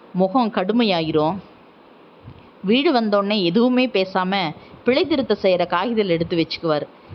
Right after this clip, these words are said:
அவ தர்ற காஃபியோ காரத்தையோ அவர் எப்ப சாப்பிட்றாரு அப்படின்னு கூட தெரியாது. ஏன் இவர் இப்படி அந்த எழுத்துக்களுக்குள்ளேயே தன்னை முடக்கிக்கிட்டாரு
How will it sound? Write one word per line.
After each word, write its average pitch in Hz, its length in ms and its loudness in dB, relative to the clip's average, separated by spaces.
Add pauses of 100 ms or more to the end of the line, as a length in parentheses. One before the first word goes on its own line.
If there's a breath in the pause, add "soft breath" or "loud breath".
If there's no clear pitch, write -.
(100)
அவ 151 200 -2
தர்ற 156 380 -2
காஃபியோ 175 600 0 (100)
காரத்தையோ 175 520 0
அவர் 160 240 0
எப்ப 156 340 0 (100)
சாப்பிட்றாரு 170 580 -2
அப்படின்னு 160 260 -4
கூட 175 160 0
தெரியாது. 156 560 -2 (400 loud breath)
ஏன் 427 240 0
இவர் 294 160 0
இப்படி 247 460 0
அந்த 190 200 0
எழுத்துக்களுக்குள்ளேயே 269 1040 2
தன்னை 220 240 0
முடக்கிக்கிட்டாரு 196 1040 0